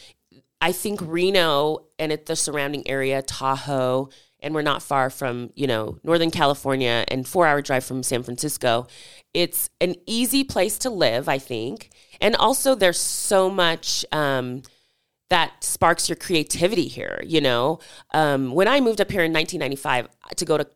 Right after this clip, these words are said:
U N R, I wasn't planning on staying here. And because there wasn't a lot of art, there wasn't a lot of diversity, there wasn't a lot for artists to do. And it has changed so much in that people have moved here and have,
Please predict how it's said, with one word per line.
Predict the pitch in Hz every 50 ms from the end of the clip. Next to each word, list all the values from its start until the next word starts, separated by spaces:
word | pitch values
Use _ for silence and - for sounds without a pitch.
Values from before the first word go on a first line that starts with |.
| - -
U | 135 139 131
N | 131
R, | 127 131 139 151 - -
I | 180 196 233
wasn't | 214 208 190 185 165 -
planning | - 151 139 135 131
on | 113 110 120
staying | - - - 120 101 101 107
here. | 107 92 - - - - - _ _ _ _ _ _ _ -
And | 156 156 147 139 135 131 131 -
because | - 190 - - - 214 202 -
there | - 175 160
wasn't | 156 185 202 208 208 185
a | 170
lot | 156 143 131
of | - -
art, | - 117 - - -
there | 160 160
wasn't | 170 190 185 202 175
a | 160
lot | 147 - -
of | - -
diversity, | 123 117 123 117 - - - - 123
there | 123 156 156 156
wasn't | 160 185 196 196 190 175 151 139 - - - - _ _ _
a | - 165
lot | 160 160 151 143 - - -
for | - - - - 147
artists | 147 139 127 120 - - - - -
to | - - -
do. | 135 - - 107 - - - - - _ - - _ _ _ _ -
And | 180 175 160 147 143 -
it | 165
has | 170 160 -
changed | - - - 180 185 185 180 180
so | - - 160 143
much | 147 156 151 151 147 147
in | 139 139
that | 139 131 - -
people | - 160 - - 143
have | 127 127 143 143
moved | 135 135 135 131 - -
here | 151 139 131
and | 123 131
have, | 131 117 113 110 -